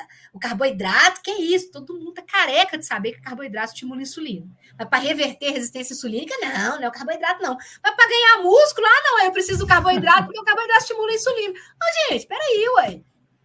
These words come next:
Você entendeu? Pra poder ganhar músculo, você precisa de insulina? Precisa. Só que essa insulina tem que vir do carboidrato que você comeu? Não, ela pode vir do ami-, do, do,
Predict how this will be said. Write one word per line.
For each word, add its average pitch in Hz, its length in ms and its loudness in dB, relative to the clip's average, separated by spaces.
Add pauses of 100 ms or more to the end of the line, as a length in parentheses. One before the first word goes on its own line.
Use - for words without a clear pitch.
(160)
Você 466 120 -8
entendeu? 403 440 -4 (540)
Pra 381 120 -4
poder 440 300 -6
ganhar 415 240 -2
músculo, 311 420 -4
você 269 220 -8
precisa 294 320 -12
de 233 100 -10
insulina? 240 480 -6
Precisa. 196 640 -6 (520)
Só 320 180 -6
que 320 60 -4
essa 370 160 -4
insulina 311 420 -4
tem 440 200 -6
que 440 100 -4
vir 311 200 -4
do - 80 -12
carboidrato 202 800 -6
que - 80 -14
você 220 120 -8
comeu? 208 480 -10
Não, 370 340 -8
ela 285 100 -6
pode 269 240 -10
vir 277 160 -12
do 285 80 -10
ami-, 294 140 -12
do, 247 260 -8
do, 208 240 -10